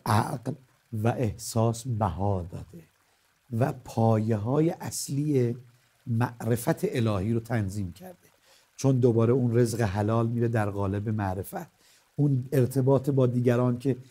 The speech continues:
صلهٔ رحم رو چه بسا شامل می‌شه میره در معارف الهی،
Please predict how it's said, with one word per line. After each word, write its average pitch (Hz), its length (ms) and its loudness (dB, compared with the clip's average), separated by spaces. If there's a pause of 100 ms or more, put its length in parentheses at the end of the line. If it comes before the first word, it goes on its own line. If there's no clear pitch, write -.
(140)
صلهٔ 127 460 2
رحم 120 300 2
رو 143 80 2
چه 143 140 -4
بسا 127 300 0
شامل 113 420 -4
می‌شه 113 380 -8 (320)
میره 131 180 6
در 123 200 2
معارف 117 580 -2
الهی، 98 580 -4